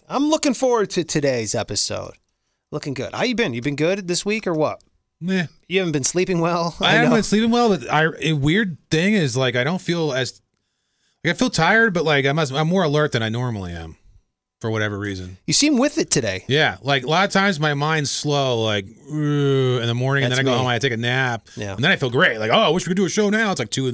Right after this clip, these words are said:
Speaker 2: the afternoon.
Speaker 1: <laughs> You're right, right.
Speaker 2: You know, but, like, this morning I actually feel a little bit like myself more
Speaker 1: Yeah.
Speaker 2: than usual. But
Speaker 1: I do not feel like myself. I feel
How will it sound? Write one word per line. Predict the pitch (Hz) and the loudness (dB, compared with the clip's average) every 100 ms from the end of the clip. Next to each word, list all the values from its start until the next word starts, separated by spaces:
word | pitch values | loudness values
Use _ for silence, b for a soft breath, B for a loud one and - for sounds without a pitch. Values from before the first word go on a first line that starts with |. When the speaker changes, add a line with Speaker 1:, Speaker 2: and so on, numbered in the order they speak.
| 120 | -6
Speaker 2:
the | 120 | -4
afternoon. | 123 117 117 | -4 -2 0
Speaker 1:
<laughs> | 123 - - 277 - 247 - | 0 2 4 2 4 0 2
You're | 220 | 2
right, | 190 165 | 2 0
right. | 151 | 2
Speaker 2:
You | 147 | 2
know, | 131 127 - | 2 0 2
but, | 165 165 | 2 4
like, | 160 | 2
this | 151 165 | 2 0
morning | 226 190 | 2 2
I | |
actually | 180 180 | 2 0
feel | - 180 | 0 2
a | |
little | 160 170 170 | 2 2 2
bit | |
like | 147 131 | 0 -2
myself | 127 131 117 113 - - | -2 0 -2 -2 -6 -4
more | 120 | 0
Speaker 1:
Yeah. | 117 | 0
Speaker 2:
than | 110 | 0
usual. | 113 101 85 85 - | -4 -6 -8 -12 -14
But | 90 - - | -14 -16 -8
Speaker 1:
I | 131 147 147 | -4 -2 -4
do | 135 127 147 | -8 -4 -2
not | 143 131 107 | 0 -2 -4
feel | - 117 | -6 -6
like | 101 - | -6 -6
myself. | 92 - 90 98 - | -6 -4 -4 -6 -8
I | 127 | -8
feel | - 123 110 107 | -4 -2 -2 -4